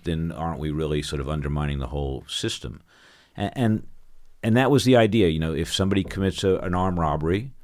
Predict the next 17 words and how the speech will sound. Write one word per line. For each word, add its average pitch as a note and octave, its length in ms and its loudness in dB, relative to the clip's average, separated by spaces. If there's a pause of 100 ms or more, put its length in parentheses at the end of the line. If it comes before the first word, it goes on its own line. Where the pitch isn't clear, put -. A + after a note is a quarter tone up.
(240)
he F2+ 140 -2
should F#2 180 -6
be F#2+ 100 -4
treated F#2 320 -4
exactly E2+ 460 -2
the G2 100 -4
same D2+ 520 -6 (340)
as E2 200 -6
this C3 160 -2
person D2+ 400 -6
who C#2+ 120 -6
treat-, D2 280 -8
who D2+ 180 -6
committed D2 360 -8
an B1 100 -10
armed A#1+ 200 -12
robbery, G#1 400 -14